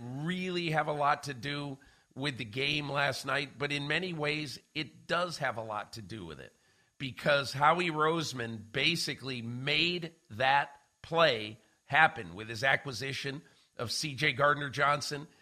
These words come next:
and his quarterback, who he picked to be a backup, but look what happened, and throwing a touchdown pass to the wide receiver,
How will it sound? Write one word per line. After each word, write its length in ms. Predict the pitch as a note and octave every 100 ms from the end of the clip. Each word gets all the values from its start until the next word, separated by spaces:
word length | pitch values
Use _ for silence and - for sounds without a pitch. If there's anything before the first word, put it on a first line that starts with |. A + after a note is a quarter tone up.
| _ _
and 120 | A2+ G2
his 340 | A#2+ E3 D#3
quarterback, 720 | - F#3+ F#3 D#3+ A#2+ C#3 D3
who 140 | A2+ G#2
he 200 | B2+ C#3+
picked 420 | D#3+ D3+ - - _ -
to 80 | B2+
be 180 | C3+ E3+
a 40 |
backup, 640 | F3+ F3+ E3+ B2+ C#3+ - A2+
but 160 | F2+
look 260 | A2+ B2 D#3+
what 140 | D#3
happened, 500 | D3 D3 A#2 F#2+ G#2 - _ _ _ _ _ C#3
and 180 | B2+
throwing 400 | - D#3+ D#3 D3+
a 60 | C#3+
touchdown 600 | - D#3+ - D3 C3 A#2+
pass 280 | C3+ B2+ C3
to 120 | C3
the 60 | A#2+
wide 300 | C3 C3+ B2+
receiver, 600 | B2 - D#3+ C#3+ A#2